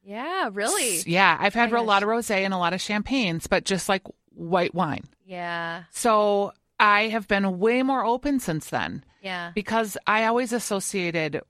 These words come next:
Speaker 2: white wine with the very heavily oaked Chardonnays.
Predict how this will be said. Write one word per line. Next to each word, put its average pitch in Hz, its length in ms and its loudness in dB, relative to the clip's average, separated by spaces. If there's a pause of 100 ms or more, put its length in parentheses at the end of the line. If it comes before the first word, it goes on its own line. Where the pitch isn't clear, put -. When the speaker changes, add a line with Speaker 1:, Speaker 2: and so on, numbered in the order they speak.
(180)
Speaker 2:
white 175 460 -2
wine 160 420 -2
with 156 160 -6
the 165 80 -2
very 147 480 -2
heavily 156 580 -2
oaked - 260 -2
Chardonnays. 143 840 -4